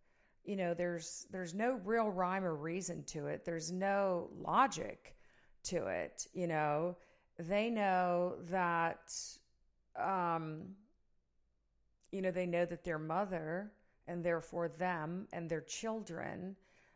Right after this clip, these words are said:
um, suffer consequences just at the drop of a hat. Um, but they're used to it.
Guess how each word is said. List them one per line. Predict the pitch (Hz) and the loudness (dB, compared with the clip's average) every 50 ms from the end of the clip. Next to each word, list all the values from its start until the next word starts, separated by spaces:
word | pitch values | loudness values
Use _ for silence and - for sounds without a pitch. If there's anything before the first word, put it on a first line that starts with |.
| _ _ - | _ _ -2
um, | - 190 180 175 165 160 160 156 151 147 156 175 185 214 - - _ _ _ - | 0 2 4 4 4 2 0 0 -4 -6 -10 -12 -14 -16 -20 -20 _ _ _ -8
suffer | - - - 214 196 - 190 170 | -6 0 2 2 2 0 -2 -8
consequences | - - - 214 226 262 285 277 - - 190 - - - 175 151 147 156 - - 165 156 156 165 180 196 214 214 208 - - - _ _ _ _ _ _ _ _ _ _ _ _ _ _ _ _ _ _ _ _ _ - | -8 -4 -2 0 0 0 -2 -2 -4 -6 -8 -10 -6 -6 -4 -4 -4 -4 -6 -4 -4 -2 0 0 0 -2 -2 -4 -6 -6 -8 -8 _ _ _ _ _ _ _ _ _ _ _ _ _ _ _ _ _ _ _ _ _ -12
just | - 226 233 214 - - - - _ _ - - | -6 -6 -4 -4 -4 -6 -8 -14 _ _ -8 -4
at | - 196 - | -4 -4 -4
the | 190 | -4
drop | 180 - 190 190 180 180 180 - - - - - - - _ _ _ _ - - | -6 -4 -2 0 0 0 -2 -4 -6 -10 -14 -14 -14 -16 _ _ _ _ -6 -6
of | 185 160 | -4 -4
a | 165 | -4
hat. | 139 - - 160 170 165 175 208 247 254 226 - - - - - - - - - _ _ _ _ _ _ _ _ _ _ _ _ _ _ _ _ _ _ _ _ _ _ _ - | -8 -8 -6 -4 -2 0 0 0 0 0 -2 -4 -8 -10 -8 -6 -6 -6 -8 -10 _ _ _ _ _ _ _ _ _ _ _ _ _ _ _ _ _ _ _ _ _ _ _ 2
Um, | - 202 196 185 185 185 185 | 4 4 6 6 4 2 0
but | 170 180 185 - | -2 -4 -2 0
they're | 190 185 190 196 | 2 2 2 0
used | 185 165 185 208 240 277 311 294 - - - - | -2 -4 -2 -2 -2 -2 -2 -4 -6 -6 -6 -4
to | 185 170 165 | -2 0 0
it. | 160 151 147 151 160 - - - - - | 2 2 0 0 -2 -6 -8 -8 -8 -8